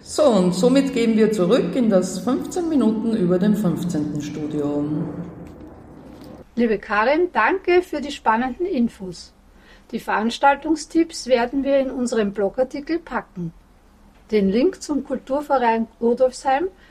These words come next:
Speaker 2: gibt es in den Shownotes. Tschüss, Karin, und bis zum nächsten Mal.
Speaker 1: Viert euch aus dem Süden von Rudolfsheim fünf Haus.
Speaker 2: Und jetzt zu Karin Martini, Nordi. Liebe Karin,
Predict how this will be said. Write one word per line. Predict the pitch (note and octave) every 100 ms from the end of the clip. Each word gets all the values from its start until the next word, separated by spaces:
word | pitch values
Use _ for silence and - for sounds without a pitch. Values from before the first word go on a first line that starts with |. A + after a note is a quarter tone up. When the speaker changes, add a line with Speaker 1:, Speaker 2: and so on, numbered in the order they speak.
| _
Speaker 2:
gibt | - A3+ -
es | D4
in | - A#3 A#3+
den | D#4
Shownotes. | D#4+ - D4+ G#3 F#3+ F3+ - - _ _ _ -
Tschüss, | G#4 A#4+
Karin, | - A3+ F#3+ G3 G3 -
und | G#3+
bis | G3+ A#3
zum | - E4+
nächsten | F#4+ - - A#3+
Mal. | G#3 G3 - _ - - - - - - -
Speaker 1:
Viert | - D#4 -
euch | B3 A#3+ A#3+
aus | G#3 G3+
dem | G#3+
Süden | - A#3 A#3 G#3+
von | - F3+ E3+
Rudolfsheim | F3 A#3+ C4+ B3+ - B3 B3
fünf | B3 C4 C#4 -
Haus. | F#3 F#3 F#3+ - - - _ _ _ _
Speaker 2:
Und | G#3 F3
jetzt | G3+ A3 - -
zu | F4
Karin | - D4 D#4 E4+
Martini, | F#4 - D4+ A#3+ F3 D#3 -
Nordi. | - C4 B3+ G3+ E3 D#3 _ _ _ _ _ -
Liebe | C#4+ E4+ F#4
Karin, | - F4+ E4 G3 G3